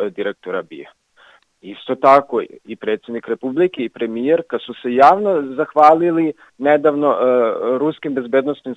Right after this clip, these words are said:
službama za informacije koje je ruska služba bezbednosti dala povodom, e, navodnih priprema nemira u Beogradu nakon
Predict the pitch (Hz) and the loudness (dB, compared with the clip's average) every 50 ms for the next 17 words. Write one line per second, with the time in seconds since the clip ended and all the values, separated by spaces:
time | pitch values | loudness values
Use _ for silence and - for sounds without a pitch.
0 | _ - 156 185 202 185 165 185 175 180 170 139 123 120 160 165 151 143 - 147 | _ -2 0 0 0 0 0 -2 -2 0 -2 -2 -2 -2 -2 -2 -2 -4 -6 -6
1 | 139 139 147 151 165 170 - _ - 196 175 - 160 147 139 147 147 165 165 - | -4 -2 0 2 2 0 0 _ -4 -4 -2 0 0 2 2 2 0 -2 -4 -6
2 | - - 156 139 127 117 117 - 156 151 135 131 139 120 131 117 113 107 127 135 | -6 -4 -2 -2 -2 -4 -6 -6 -6 -4 -4 -4 -4 -4 -4 -6 -2 0 0 0
3 | 139 147 175 175 - - _ - 160 147 - - - - - - - 113 113 135 | 0 0 -4 -8 -8 -10 _ -4 -4 -4 -4 -8 -14 -20 -20 -20 -6 0 4 6
4 | 139 151 170 175 151 - _ - 156 160 151 160 151 131 147 147 139 135 123 110 | 6 8 8 6 6 4 _ 4 4 4 4 4 2 2 2 2 2 0 -2 -2
5 | 117 127 123 120 117 - 127 123 123 131 127 131 135 135 135 151 151 147 139 - | -2 -4 -4 -4 -8 -12 -18 -14 -10 -6 -2 2 2 2 2 2 0 -2 -4 -6
6 | - 143 147 135 - 143 139 131 127 123 127 131 139 147 143 135 135 127 120 110 | -6 -6 -6 -6 -4 -4 -4 -4 -2 -2 0 0 0 0 0 0 2 0 0 0
7 | 113 120 117 120 127 127 123 151 165 156 131 143 127 123 131 131 135 127 - - | 2 2 4 4 2 2 2 2 0 2 2 0 -2 0 0 0 0 0 -2 -2
8 | 139 131 131 | -2 -2 -2